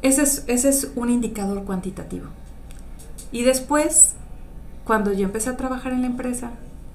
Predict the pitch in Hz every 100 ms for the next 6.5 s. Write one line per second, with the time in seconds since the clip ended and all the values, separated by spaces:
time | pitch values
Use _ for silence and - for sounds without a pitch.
0 | - - - - - - - 202 196 190
1 | 190 185 - - - - 220 220 226 214
2 | 214 202 202 220 214 220 220 208 208 208
3 | - - - 190 - - - - - -
4 | - - - - - - 247 233 240 240
5 | 233 - - - - 240 220 226 220 220
6 | 240 220 226 208 220